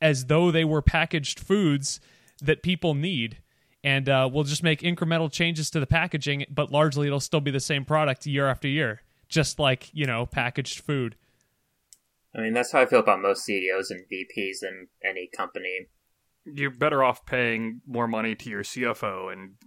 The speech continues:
Speaker 3: like, you know, the people that are actually doing the work in the company and creating the product that people want to purchase.
Speaker 2: Yeah,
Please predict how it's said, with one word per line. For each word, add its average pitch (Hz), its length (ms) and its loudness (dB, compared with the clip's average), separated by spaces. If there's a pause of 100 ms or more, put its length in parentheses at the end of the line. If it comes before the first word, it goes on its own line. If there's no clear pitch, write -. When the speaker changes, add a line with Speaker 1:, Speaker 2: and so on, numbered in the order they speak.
(160)
Speaker 3:
like, 95 240 -10
you 110 120 -6
know, 98 120 -4
the 101 80 -12
people 110 260 -8
that 98 120 -6
are 101 80 -2
actually 98 320 -4
doing 95 360 -10
the 95 60 -12
work 95 300 -6
in 107 80 -4
the 107 60 -6
company 110 400 -6
and 95 120 -10
creating 92 320 -12
the 92 60 -16
product 98 400 -8
that 104 100 -20
people 98 320 -14
want 98 380 -16
to 101 220 -16 (320)
purchase. 113 360 -6
Speaker 2:
Yeah, - 60 -18